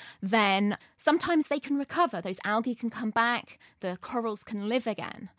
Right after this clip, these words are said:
But if they've got the additional stresses of maybe some smothering by plastics, as you were describing earlier in the rivers,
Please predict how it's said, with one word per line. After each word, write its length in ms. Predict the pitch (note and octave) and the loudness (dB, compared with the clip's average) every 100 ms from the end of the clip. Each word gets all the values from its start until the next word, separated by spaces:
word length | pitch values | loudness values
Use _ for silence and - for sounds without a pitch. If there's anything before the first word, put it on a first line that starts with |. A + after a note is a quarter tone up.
| - - | -6 -2
But 120 | C#4+ | 0
if 120 | - | 0
they've 140 | C#4+ | -2
got 140 | - A3+ | -2 0
the 100 | A#3+ | -2
additional 560 | G3+ C4+ - D#4 A#3 | 0 -4 0 0 0
stresses 520 | G3+ - F#3+ - A3 A3 | -2 0 0 0 -2 -2
of 140 | G3+ | 0
maybe 460 | G3+ G3 G#3 G3 - - - | 0 0 -2 -4 -6 -16 -12
some 560 | - A3 F#3+ F#3 F3+ - | -4 2 2 0 -4 -8
smothering 800 | - A3+ A#3 A3+ A3 G#3+ A3 A#3 | 0 4 6 6 4 2 2 2
by 140 | C4 | 0
plastics, 560 | - A#3+ - - - F#3+ | 0 -2 -2 -10 -8 -6
as 100 | A3+ | -2
you 120 | A#3 | 0
were 80 | A#3 | 0
describing 640 | G3+ - G#3+ F#3+ F#3 E3+ | -4 -6 -4 -4 -6 -4
earlier 320 | G#3+ A3 G#3+ G3 | -2 0 -2 -2
in 120 | F3+ | -4
the 100 | F#3+ | -2
rivers, 600 | B3+ B3 A#3+ A#3 A#3 | 2 2 4 2 0